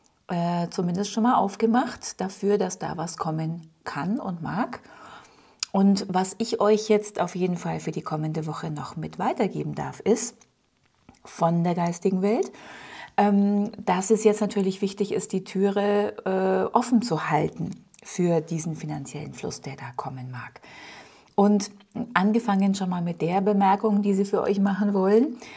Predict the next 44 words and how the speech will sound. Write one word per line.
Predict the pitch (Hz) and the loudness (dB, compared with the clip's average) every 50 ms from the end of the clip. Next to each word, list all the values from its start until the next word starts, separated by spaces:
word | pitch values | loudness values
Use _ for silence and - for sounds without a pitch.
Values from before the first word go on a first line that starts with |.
| - - - _ | -20 -20 -12 _
dass | - 165 165 - 196 | -6 -4 -2 0 0
es | 185 185 - | 0 0 0
so | - 185 180 | 0 2 2
ist, | - - 226 302 - - - - - _ _ _ _ _ - - - - | 4 4 2 2 2 0 -4 -4 -6 _ _ _ _ _ -20 -18 -10 -4
dass | 175 175 180 - | -4 -2 -2 -2
es | - 196 190 - - - - - | -2 -2 -2 -2 -4 -6 -2 0
unendlich | 214 220 233 233 226 226 - - - - 190 196 208 214 208 - 220 208 214 - | 2 4 4 4 2 0 -2 -4 -2 0 2 4 4 2 2 2 2 0 0 0
viele | - - 190 185 180 190 190 190 | -2 0 0 2 2 2 0 0
verschiedene | - 175 170 - - 180 175 170 165 165 | 0 -4 -6 -4 -4 -4 -4 -4 -4 -4
Möglichkeiten | 160 170 208 240 226 196 156 - - - 156 131 - - 131 | 4 6 6 6 6 4 -2 -4 -6 -12 -12 -12 -10 -10 -8
gibt, | - - - - - - 151 | -8 -8 -8 -8 -10 -8 -6
wie | 156 151 | -6 -6
ihr | - - 165 160 156 160 - | -4 -2 -2 -2 -2 -2 -4
an | 143 151 156 | -6 -6 -6
Geld | 156 143 151 143 143 139 - - | -4 -4 -6 -6 -8 -12 -12 -8
kommt, | - 175 165 147 - - - - - - - - | -6 -4 -6 -6 -6 -10 -14 -16 -16 -14 -8 -6
wie | 165 165 - 151 | -4 -4 -2 -4
euer | 151 160 165 160 | -4 -4 -4 -6
finanzieller | 160 - 165 165 160 160 156 - 165 156 151 151 | -6 -6 -6 -6 -6 -6 -6 -6 -6 -6 -6 -6
Fluss | 147 - - 170 185 202 196 - - - - - - - - - | -8 -6 -2 2 2 2 2 0 -6 -8 -12 -20 -20 -20 -14 -8
in | - 170 170 170 | -4 -2 2 4
Gang | 190 202 214 226 208 | 6 6 6 6 4
kommen | - 175 151 135 131 - - | 2 0 -6 -6 -8 -10 -12
kann. | - - - - - - - - - - - - - - - - - _ | -14 -14 -14 -14 -16 -18 -20 -20 -20 -20 -20 -20 -20 -20 -20 -20 -10 _
Und | - 196 196 196 | 4 6 6 8
sie | 220 208 | 8 8
sagen, | 208 202 202 202 202 202 202 | 6 6 6 4 4 2 2
dass | 196 190 190 | 0 0 0
es | 196 190 - | 0 0 0
halt | 202 202 196 196 | 0 -2 0 2
so | 202 202 - | 2 2 2
ist, | - 208 202 - - | 2 0 -2 -2 -4
dass | 190 190 - | -4 -4 -4
die | - 196 190 | -4 -2 -2
Menschen | 185 180 180 185 185 196 196 - 208 202 202 | -2 -2 -2 -2 -4 -4 -2 -2 -2 -2 -2
immer | - 180 185 180 | -2 -4 -4 -2
ganz | 190 180 180 175 | -4 -4 -4 -4
gern | - 180 175 185 | -4 -2 -2 0
so | 190 190 | 0 0
ein | 185 190 | 0 0
bisschen | 190 190 190 190 | 0 0 -2 -2
dazu | 185 180 175 - 185 | -2 -4 -4 -6 -6
geneigt | 180 185 175 170 185 202 - - - | -6 -4 -2 -2 -2 -2 -4 -2 0
sind, | 196 208 240 - - | 2 2 2 2 -2